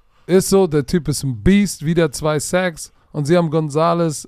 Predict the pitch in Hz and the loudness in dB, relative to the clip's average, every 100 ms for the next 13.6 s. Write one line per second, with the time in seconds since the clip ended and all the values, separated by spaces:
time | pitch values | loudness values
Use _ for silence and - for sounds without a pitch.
0 | - - 170 139 156 156 127 156 151 131 | -14 -4 -4 0 -2 -2 0 0 0 0
1 | 135 - _ _ - 139 139 160 151 139 | -4 -10 _ _ -6 -4 0 0 2 4
2 | 170 160 160 _ _ _ - 110 143 165 | 4 2 -2 _ _ _ -20 -4 2 4
3 | 175 151 160 165 160 156 - _ _ 151 | 2 0 0 0 0 -4 -10 _ _ -6
4 | 117 165 190 160 131 160 180 139 147 147 | 2 4 4 2 2 2 2 0 -4 0
5 | 175 160 156 139 151 143 143 165 139 131 | 0 0 -2 -2 0 0 0 0 0 0
6 | 143 - _ - 139 160 175 - 160 135 | -2 -6 _ -10 -4 -4 -4 -4 -4 -4
7 | 170 170 120 135 - _ _ _ _ 117 | -6 -6 -6 -12 -20 _ _ _ _ -8
8 | 110 196 247 - 220 214 - - 214 214 | 4 6 6 2 -4 -4 -6 -4 -2 0
9 | 208 202 - 147 160 160 160 165 175 165 | -2 -4 -6 -4 0 0 0 -2 -4 -4
10 | - 156 160 151 131 165 156 160 123 156 | -4 -6 -4 -4 -4 -6 -6 -6 -4 -6
11 | 127 156 147 - 156 160 160 147 - - | -6 -6 -6 -6 -8 -8 -8 -10 -14 -8
12 | 151 165 170 - 160 147 - 147 156 156 | -4 -2 -4 -4 -6 -6 -8 -4 -2 -2
13 | - 135 117 120 151 139 | -4 -6 -6 -2 0 0